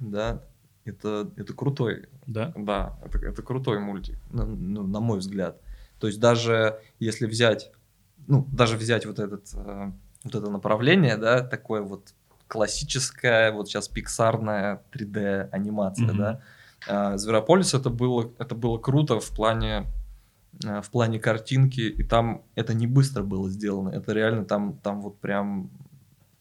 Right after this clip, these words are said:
Speaker 1: ну, когда я увидел, я, я подумал: «Вау», ну, то есть это круто было.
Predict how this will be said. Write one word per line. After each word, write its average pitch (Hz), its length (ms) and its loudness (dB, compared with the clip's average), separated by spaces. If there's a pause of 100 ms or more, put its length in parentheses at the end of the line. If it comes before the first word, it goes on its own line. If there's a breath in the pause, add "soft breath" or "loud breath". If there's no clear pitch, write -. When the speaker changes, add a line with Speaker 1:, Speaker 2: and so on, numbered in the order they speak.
(300)
Speaker 1:
ну, 101 120 -16
когда 107 220 -4
я 127 280 4 (160)
увидел, 113 360 -6
я, 101 220 -4
я 104 120 -4
подумал: 107 400 -6
«Вау», 98 280 -2
ну, 110 100 -6
то 95 100 -10
есть - 120 -10
это 104 100 0
круто 113 340 -6
было. 78 280 -8